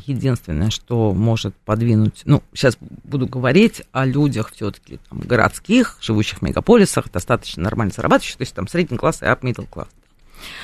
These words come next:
Я не, не очень понимаю, как живут в деревне, поэтому говорю о том, что знаю, да. Вот для того, чтобы современный, даже не молодой человек, там, до сорока лет потерял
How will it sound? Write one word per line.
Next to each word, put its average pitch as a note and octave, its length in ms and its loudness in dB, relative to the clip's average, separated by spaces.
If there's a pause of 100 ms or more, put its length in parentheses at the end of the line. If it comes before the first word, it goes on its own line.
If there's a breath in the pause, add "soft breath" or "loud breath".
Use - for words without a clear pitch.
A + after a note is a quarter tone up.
(220 loud breath)
Я D3+ 100 4
не, B2 120 4
не C3+ 220 6
очень B2 260 2
понимаю, G#2 320 0
как A#2 160 -2
живут A2+ 180 -4
в A2 40 -10
деревне, A#3 380 8
поэтому C3 400 2
говорю C3+ 320 4
о A#2 40 2
том, D#3 180 4
что - 180 -6
знаю, G#2+ 460 0
да. D#3 240 -4 (720 loud breath)
Вот - 220 -8 (200)
для D3 220 0
того, E3 300 4
чтобы A2+ 280 -2
современный, C3+ 640 2 (380)
даже C3 260 -4
не C3+ 180 2
молодой C#3+ 460 6
человек, A#2 500 -2
там, G2+ 160 -6
до A#2 120 -4
сорока - 420 -6
лет A#2+ 200 -2 (260)
потерял C#3 600 0